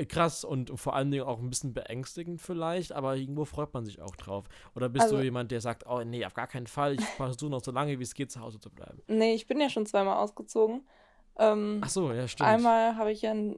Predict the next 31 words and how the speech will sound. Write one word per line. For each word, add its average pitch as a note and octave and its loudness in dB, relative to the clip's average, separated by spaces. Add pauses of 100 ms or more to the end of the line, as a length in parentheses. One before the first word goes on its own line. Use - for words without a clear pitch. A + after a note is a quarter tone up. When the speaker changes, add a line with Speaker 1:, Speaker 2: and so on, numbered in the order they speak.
(120)
Speaker 2:
Jahr G#3+ 4
in G#3+ 0
Bayern A3 2
gewohnt B3 -4 (100)
und, G#3+ -2
äh, A3 -2
da A3 2
in A3 0
der G#3+ 2
W A3+ -2
G A3+ 0
und G#3+ -4
ich - -8
kann G#3+ 0
mir G#3 4
auch G#3 -6
nichts A3+ -6 (400)
anderes, B3+ 4 (280)
Besseres A#3+ 4
vorstellen, A3 2
als - -2
in G#3 0
der G#3 2
W G#3 2
G G#3+ -2
zu G#3 -10
ziehen, A3+ 0
wenn A3 0
ich A#3 -2
ausziehe A#3 0
erstmal, A#3+ 0